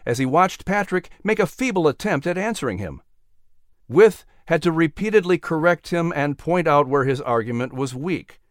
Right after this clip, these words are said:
Finally, Wythe put both hands on his desk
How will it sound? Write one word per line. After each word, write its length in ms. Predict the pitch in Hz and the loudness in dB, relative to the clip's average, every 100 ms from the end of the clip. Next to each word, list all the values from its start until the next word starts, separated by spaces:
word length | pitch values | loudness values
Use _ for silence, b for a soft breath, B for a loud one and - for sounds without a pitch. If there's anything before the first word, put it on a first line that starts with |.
| _ _ - _ - _ | _ _ -20 _ -20 _
Finally, 580 | _ 123 117 113 143 190 - - _ - | _ -2 -2 -2 -4 -4 -10 -20 _ 0
Wythe 280 | 127 185 - | 2 2 2
put 220 | 165 117 | 0 2
both 260 | 143 208 190 | 4 4 4
hands 320 | 175 180 170 | 0 0 2
on 180 | 170 165 | 2 2
his 180 | 165 131 | 0 -2
desk 460 | 110 98 95 - | -2 -2 -6 -14